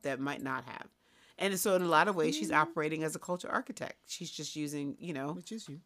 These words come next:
Speaker 1: she's using T V and media as the way to do it. So I think getting out of our heads and just
Speaker 2: Hmm.
Speaker 1: actually executing is going to be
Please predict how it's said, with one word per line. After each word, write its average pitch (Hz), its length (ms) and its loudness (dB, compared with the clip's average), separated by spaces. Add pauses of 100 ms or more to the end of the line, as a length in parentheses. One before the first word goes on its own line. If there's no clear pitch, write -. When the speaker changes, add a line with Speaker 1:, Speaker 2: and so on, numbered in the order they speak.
Speaker 1:
she's 185 300 -2
using 185 240 0
T 185 160 -2
V 170 220 0
and 170 80 -2
media 160 320 2
as 143 120 0
the 151 120 -2
way 147 120 0
to 143 80 -4
do 247 220 0
it. - 140 0
So 151 320 2 (180)
I 220 80 4
think 233 420 4
getting 269 280 6
out 240 160 10
of 202 80 2
our 196 120 6
heads 180 480 0 (120)
and 160 120 2
just 160 240 -2
Speaker 2:
Hmm. 156 80 -2
Speaker 1:
actually 170 380 0
executing 226 720 2 (500)
is 170 160 6
going 165 380 2
to 165 100 -4
be 147 580 0